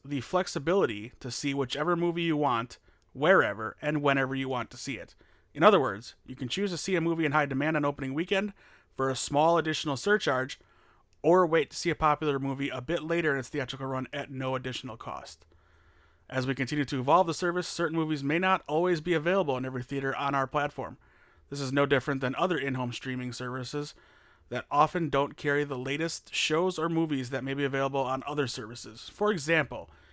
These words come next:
you can't ever find Game of Thrones on Netflix, nor season four of Schitt's Creek available there yet. <sighs>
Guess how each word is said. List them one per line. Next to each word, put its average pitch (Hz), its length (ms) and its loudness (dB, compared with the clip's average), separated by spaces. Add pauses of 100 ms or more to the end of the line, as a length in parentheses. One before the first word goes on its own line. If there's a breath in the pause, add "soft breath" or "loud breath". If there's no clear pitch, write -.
(160 soft breath)
you 131 80 -10
can't 160 280 2
ever 156 220 2
find 160 280 4
Game 147 140 0
of 135 80 -2
Thrones 147 240 0
on 131 140 -2
Netflix, 147 420 -4
nor 165 180 -2
season 180 280 -6
four 180 280 -2
of 151 100 -2
Schitt's - 380 -4
Creek 175 300 -2
available 135 420 -4
there 135 160 -2
yet. 135 280 -4 (1160 loud breath)
<sighs> - 40 -8